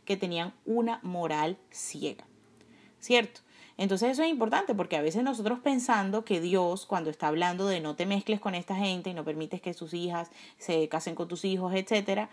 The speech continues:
estamos pensando que Dios estaba calificando a esas personas por no haber nacido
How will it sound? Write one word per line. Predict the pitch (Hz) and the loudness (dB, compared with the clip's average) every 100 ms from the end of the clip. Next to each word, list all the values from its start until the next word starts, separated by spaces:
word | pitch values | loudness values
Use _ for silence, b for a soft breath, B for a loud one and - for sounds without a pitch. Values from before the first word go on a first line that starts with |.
| B B | B B
estamos | 208 196 170 | 0 2 2
pensando | - 214 208 170 185 | 2 2 2 0 2
que | 226 | 2
Dios | 175 170 | 2 2
estaba | - 180 | 0 0
calificando | 190 185 170 156 147 147 | 2 0 0 -2 0 0
a | |
esas | 160 190 | 0 -2
personas | 175 156 147 170 | -2 -4 -4 -2
por | 190 170 B B B | 0 0 B B B
no | 185 190 180 | -2 2 4
haber | 175 180 | 2 2
nacido | 185 185 - 202 175 180 | 0 -2 0 2 2 0